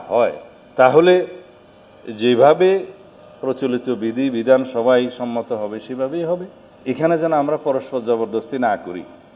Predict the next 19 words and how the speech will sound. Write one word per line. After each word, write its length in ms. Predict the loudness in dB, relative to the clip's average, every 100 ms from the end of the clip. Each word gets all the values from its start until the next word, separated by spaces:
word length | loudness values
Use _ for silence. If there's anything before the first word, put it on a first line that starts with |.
| -8
যে 180 | -2 0
পরিবর্তনগুলো 720 | 2 2 2 2 -2 0 0
আমরা 200 | 0 0
সামনের 400 | -4 -6 -4 -6
দিনে 160 | -4 -4
আনতে 260 | -4 -6
চাচ্ছি, 440 | -6 -4 -4 -10 -20 -20 -20 -20 -20 -20 -20 -20 -20 -16
সেটা 200 | -4 2
রাতারাতি 540 | 4 4 4 2 2 0
হবে 240 | 0 0
না, 100 | 0 -4 -16 -20 -20 -12
সেটার 340 | -6 -4 -4
জন্য 200 | -2 -6
সময় 420 | -2 0 2 2
দরকার, 420 | 4 2 4 2 2
পর্যায়ক্রমে 960 | -2 -2 0 -2 -2 -6 -2 -2 -4 -8 -16 -16
এভাবে 340 | -6 -2 -2 2
যাওয়া 240 | 4 4
দরকার। 380 | 2 -2 -6 -14